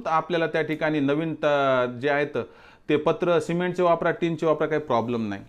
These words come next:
तर या पद्धतीने आतून बाहेरून वरून खालून कसल्याही प्रकारचा त्रास आपल्या कोंबड्याला व्हा-, होता कामा नये. आणि मी शेडचं जे उत्तम उदाहरण आहे मागच्या व्हिडिओजमध्ये दिले म्हणून शेडमध्ये इथं काही जास्त वेळ घालत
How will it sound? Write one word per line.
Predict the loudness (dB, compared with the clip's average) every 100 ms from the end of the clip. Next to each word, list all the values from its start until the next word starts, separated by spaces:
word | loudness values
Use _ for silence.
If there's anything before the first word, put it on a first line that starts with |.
| -4
तर | 2
या | 2
पद्धतीने | 2 0 0 0 0
आतून | 0 0 -2
बाहेरून | 0 0 0
वरून | 0 0
खालून | -2 -4
कसल्याही | -4 -2 -2 -2
प्रकारचा | -2 -2 -2
त्रास | -2 -2
आपल्या | -2 -4 -4
कोंबड्याला | -2 0 0 0
व्हा-, | -2 -4
होता | -4 -4 -4
कामा | -4 -2 -2 0
नये. | -2 -4 -12 -20 -4
आणि | 2 2
मी | 2 0
शेडचं | 8 8 8 6 6
जे | 6
उत्तम | 6 4 0 0
उदाहरण | 2 2 2
आहे | 0
मागच्या | -2 0 2
व्हिडिओजमध्ये | 6 6 4 0
दिले | 0 0
म्हणून | 0 -2 -2 -6
शेडमध्ये | 0 0 2 0 -2
इथं | -2
काही | -2 0
जास्त | 0 -2 0
वेळ | 0 0
घालत | 2 6